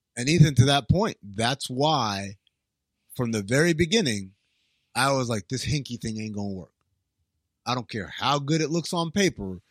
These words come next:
it ain't gonna work unless you have, you're just the most charismatic son of a bitch ever." In, in the words of Jules from Pulp Fiction, you gotta be ten times more charismatic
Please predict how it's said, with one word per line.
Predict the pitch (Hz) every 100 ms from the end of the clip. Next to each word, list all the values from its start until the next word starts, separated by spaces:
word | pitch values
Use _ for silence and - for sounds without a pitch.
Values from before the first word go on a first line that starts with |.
| _ _
it | 117 131
ain't | 147 131
gonna | 120 110
work | 123 156 - _ -
unless | 117 110 117 147 175 175 151
you | 139
have, | 135 139 127 - _ -
you're | 135
just | 131 135
the | -
most | 123 131 -
charismatic | - 170 175 175 127 143 143 139 139 _ _ _ _ _ _ _ _ 95 -
son | - 160 147
of |
a | 131
bitch | 131 123
ever." | 143 135 117 120
In, | 127
in | 131
the | 131
words | 143 156 131
of | 135 110
Jules | 139 160 143 131 - -
from | 139 127 117 - _ -
Pulp | 143 -
Fiction, | 139 - 113
you |
gotta | 127 123
be |
ten | 123 139 196 185
times | 156 139 120 107
more | 117 123
charismatic | 135 127 117 127 123 107